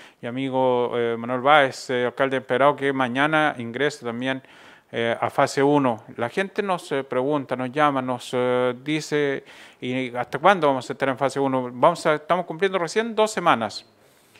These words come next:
y, eh, se ve difícil el panorama de aquí en más, muy, muy, eh, complicado porque, eh, continuamos, eh, con, eh, la,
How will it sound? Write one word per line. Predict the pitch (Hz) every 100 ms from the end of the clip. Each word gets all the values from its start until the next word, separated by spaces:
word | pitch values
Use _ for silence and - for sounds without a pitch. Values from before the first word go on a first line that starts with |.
| _ -
y, | 151 185 214 -
eh, | 139 135 127
se | 139
ve | 135
difícil | 143 - 147 - 123 127
el | 143 135
panorama | - 127 123 135 139 135 _ - - -
de | 117
aquí | 131 160
en |
más, | 170 180 151 - - -
muy, | 165 233 190
muy, | 143 147 143 - _ - - _
eh, | 127 123 123 120 120
complicado | - 123 120 127 151 139
porque, | 151 151 170 170 170
eh, | 139 127 127 123 123 123 -
continuamos, | 135 120 139 165 143 - 135
eh, | 123
con, | 127 139 147 143 _ _ _ _ _ _ _ _ _
eh, | - 120 113 110 107 104 107 - _ _
la, | 120 117 117 113 113 110 107 -